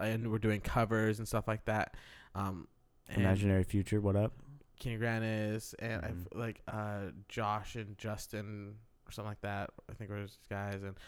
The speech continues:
Speaker 1: um, Boyce Avenue. Like, all, we were just watching all
Speaker 2: Oh,
Speaker 1: these
Speaker 2: that's a throwback.
Speaker 1: Yeah, we were watching all these YouTubers, and he's got a bunch more that he was listening to, and we would, like, watch all their really cool, um, covers and how they would arrange these, like,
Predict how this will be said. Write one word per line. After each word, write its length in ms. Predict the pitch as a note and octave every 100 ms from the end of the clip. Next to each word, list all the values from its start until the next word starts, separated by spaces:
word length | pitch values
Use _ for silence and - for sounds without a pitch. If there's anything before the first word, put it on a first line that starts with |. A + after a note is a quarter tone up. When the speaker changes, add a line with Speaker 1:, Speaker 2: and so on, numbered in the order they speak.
| - -
Speaker 1:
um, 680 | G#2+ G#2+ G2+ G2 F#2+ F#2 F#2 - _ _ _ _ _ _ _ -
Boyce 240 | A#2 -
Avenue. 360 | A2 G#2+ G#2+ G#2+
Like, 160 | A#2
all, 460 | C3+ C3 C#3 D#3+ D#3
we 80 | C#3+
were 60 |
just 160 | C#3+ D3+
watching 260 | C#3 C3+ B2+
all 220 | A2 G2+
Speaker 2:
Oh, 40 |
Speaker 1:
these 80 | F#2
Speaker 2:
that's 120 | G#2
a 60 | A2
throwback. 560 | - G#2 F#2 E2 F#2+ -
Speaker 1:
Yeah, 200 | C3+ C3+
we 80 | G2+
were 60 | A#2+
watching 280 | A#2+ - A#2+
all 100 | A#2+
these 160 | A#2+
YouTubers, 420 | A2+ A#2 G#2 G#2+ G#2+ -
and 280 | G2 F#2+ G2+ - -
he's 180 | - C3+
got 120 | A#2+
a 40 | F#2+
bunch 280 | G#2 F#2
more 140 | G2+ F#2
that 80 | G#2
he 60 |
was 120 | G2+
listening 280 | F#2 - G2
to, 180 | F#2+ G2
and 120 | G2
we 80 | G#2
would, 100 | G2+
like, 160 | G2 F#2 - - -
watch 240 | A2+ A#2+
all 80 | A#2+
their 140 | A2 G#2+
really 180 | A2+ G#2+
cool, 460 | - A2 G#2+ G#2+ -
um, 480 | G2+ F#2+ F2 C2+ - -
covers 580 | - D3+ C#3+ C#3+ C#3 B2
and 180 | - A2
how 160 | A2+
they 120 | A2+ A2
would 200 | A2 D#2
arrange 540 | G#2+ A2 A2+ A2 -
these, 240 | G#2 F#2+
like, 300 | G#2 G2 -